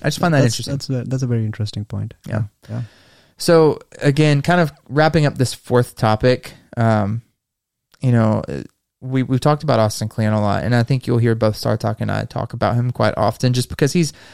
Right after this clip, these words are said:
Speaker 1: he's just a really good, he's a, he's a very incredible creative thinker, um, such an artist.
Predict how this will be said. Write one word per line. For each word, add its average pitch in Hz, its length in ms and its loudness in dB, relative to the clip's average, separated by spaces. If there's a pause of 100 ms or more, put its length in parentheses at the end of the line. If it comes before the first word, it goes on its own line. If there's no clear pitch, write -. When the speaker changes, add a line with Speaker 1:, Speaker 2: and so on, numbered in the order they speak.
(220)
Speaker 1:
he's 151 180 2
just - 200 0
a 180 60 2 (120)
really 120 380 2 (160)
good, 113 200 0
he's 147 160 2
a, 143 60 0 (140)
he's 135 320 0
a 127 80 -2
very 135 500 4
incredible 113 640 -2
creative 107 580 -2 (340)
thinker, 107 520 -2 (240)
um, 101 500 -6
such - 240 -4
an 117 100 -4 (100)
artist. 107 500 -4